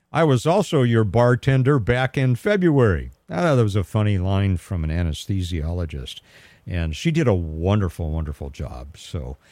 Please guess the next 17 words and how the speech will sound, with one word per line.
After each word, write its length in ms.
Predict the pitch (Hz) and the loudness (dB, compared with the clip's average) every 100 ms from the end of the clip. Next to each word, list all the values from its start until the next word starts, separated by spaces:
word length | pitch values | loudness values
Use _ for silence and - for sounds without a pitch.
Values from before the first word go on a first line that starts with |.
| _ _ - | _ _ -18
uh, 260 | - 58 52 60 | -16 -14 -14 -2
anyway, 400 | 147 135 80 64 - - - 127 - | 0 2 0 -4 -14 -20 -18 -20 0
kudos. 640 | 170 151 147 143 135 - | 4 4 6 6 4 2
And, 260 | 120 107 101 | 2 2 4
um, 380 | 98 95 95 117 | 4 2 0 -2
uh, 260 | 95 92 - 120 | -4 -4 -6 -4
again, 320 | 104 151 139 | 0 2 2
I'm 160 | 120 | 4
one 160 | 123 135 | 4 4
of 80 | 104 | 2
the 140 | 104 | 0
very, 560 | 92 208 254 180 135 104 | 2 2 4 4 4 2
very 720 | 92 139 285 254 170 107 85 | -2 -2 2 4 4 2 0
minute 1080 | 90 101 101 110 139 156 135 147 160 147 - | 0 0 2 2 2 2 2 2 2 0 -4
few, 720 | - 147 143 139 139 131 117 _ _ - _ _ 107 | -6 0 4 4 4 2 -2 _ _ -20 _ _ -6
uh, 280 | 101 95 87 - _ _ _ _ | -2 -2 -4 -8 _ _ _ _
statistical 1300 | - - 127 - 160 156 - 120 131 123 120 117 98 | -20 -4 -2 -2 -2 -4 -4 -2 2 4 6 4 2